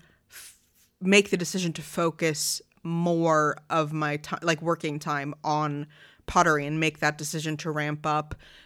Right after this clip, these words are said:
which right now is a little risky for a number of reasons.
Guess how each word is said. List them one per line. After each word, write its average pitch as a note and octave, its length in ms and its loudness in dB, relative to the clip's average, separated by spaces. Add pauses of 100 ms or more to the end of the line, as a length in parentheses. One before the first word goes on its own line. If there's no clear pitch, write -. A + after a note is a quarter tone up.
(120)
which - 440 2 (300)
right F3+ 220 2
now F3 220 6
is E3+ 100 -2
a E3 40 -8
little E3 220 0
risky D3+ 460 -2
for D#3+ 200 -4
a D#3 40 2
number D3+ 240 0
of D3+ 60 -2
reasons. C#3+ 640 -4